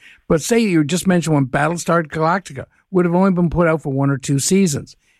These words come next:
If you had something like Gunsmoke, if you had one, uh, Leave It to Beaver, they can be twenty, thirty, fifty, a hundred dollars.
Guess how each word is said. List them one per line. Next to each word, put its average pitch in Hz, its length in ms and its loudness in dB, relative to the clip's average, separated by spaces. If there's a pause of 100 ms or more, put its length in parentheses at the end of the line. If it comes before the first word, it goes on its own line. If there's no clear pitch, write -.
If 160 180 0
you 175 180 4
had 160 260 2
something 165 240 0
like 151 180 -4
Gunsmoke, 160 720 -2
if 127 120 -14
you 160 160 2
had 147 200 2
one, 143 320 0
uh, 123 140 0 (260)
Leave 165 280 2
It 165 120 0
to 165 80 -2
Beaver, 135 640 0 (320)
they 214 140 2
can 233 100 4
be 202 100 4
twenty, 190 380 0
thirty, 170 340 2
fifty, 170 380 -2
a 131 80 2
hundred 165 280 2
dollars. 160 320 0